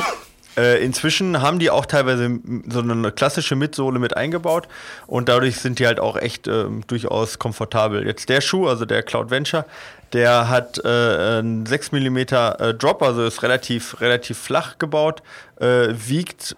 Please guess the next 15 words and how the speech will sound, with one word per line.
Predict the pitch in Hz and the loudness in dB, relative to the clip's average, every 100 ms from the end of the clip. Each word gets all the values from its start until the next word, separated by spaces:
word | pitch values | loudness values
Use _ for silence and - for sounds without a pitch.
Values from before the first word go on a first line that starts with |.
| - | -8
zweihundertfünfundneunzig, | - 139 131 - 143 123 131 175 190 - | 0 0 0 -2 -2 2 0 0 -4 -2
was | 131 | -2
ich | 127 | 0
okay | 120 - 156 | -2 0 -2
finde, | - 170 156 | -2 -2 -2
so | 143 143 | -2 -4
für | 151 | -4
so | 143 | -2
einen | 147 143 | -2 -2
stabili-, | 143 139 135 135 - - | -2 -2 -4 -8 -8 -6
stab-, | - 135 - | -4 -4 -4
stabilen, | - 131 131 151 147 143 | -2 -2 0 0 2 0
gedämpften | 127 131 156 - 170 | 0 0 -2 -6 -4
Schuh. | - 185 - - - - | -2 -2 -4 -16 -20 -8
Ähm, | - 127 131 131 123 | 2 4 4 2 -2